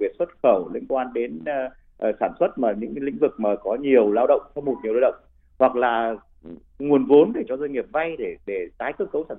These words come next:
xuất. Rồi đặc biệt liên quan là, ờ, quản lý về giá cả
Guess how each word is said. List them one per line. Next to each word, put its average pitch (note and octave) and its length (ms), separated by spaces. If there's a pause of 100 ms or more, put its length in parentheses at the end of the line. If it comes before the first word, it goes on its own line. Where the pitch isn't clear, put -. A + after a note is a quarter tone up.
xuất. G#3 100 (680)
Rồi B2+ 200
đặc B2+ 140
biệt C3+ 160
liên D#3 200
quan D#3 380
là, A2 300 (320)
ờ, G2+ 460 (100)
quản A#2 160
lý A#2+ 260
về A#2+ 200
giá A#2 120
cả - 300